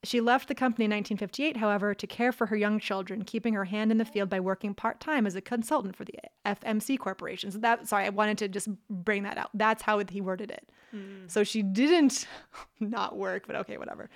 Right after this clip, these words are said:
Speaker 1: But anyway, so that, so he changed it to "she was a brilliant rocket scientist." That's, those are the first words. So that's, that's better,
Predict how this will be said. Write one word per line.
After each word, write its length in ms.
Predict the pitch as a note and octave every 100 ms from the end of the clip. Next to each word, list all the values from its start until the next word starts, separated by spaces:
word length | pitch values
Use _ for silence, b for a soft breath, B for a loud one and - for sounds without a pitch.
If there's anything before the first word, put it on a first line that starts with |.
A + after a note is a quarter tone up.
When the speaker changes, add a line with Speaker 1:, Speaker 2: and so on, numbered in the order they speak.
| B B
Speaker 1:
But 100 | - G#3
anyway, 180 | F3
so 100 | -
that, 220 | A3+ A#3+ -
so 80 |
he 80 | A3+
changed 400 | - B3+ C4 B3
it 240 | B3 A#3+ - b b -
to 180 | A3
"she 200 | G3 -
was 240 | G3+ G#3+ G#3+
a 60 |
brilliant 220 | G#3 G#3 G3+
rocket 280 | G3+ G3
scientist." 320 | G3+ G3+ G3+ G#3+
That's, 180 | G#3+ -
those 220 | G#3+ G3+
are 60 |
the 60 | G3+
first 280 | - G3 G#3
words. 340 | F#3+ F#3+ G3
So 80 | A#3+
that's, 240 | C4+ D#4 A#3
that's 280 | D4 F4
better, 540 | B3+ - C#4 E3 E3+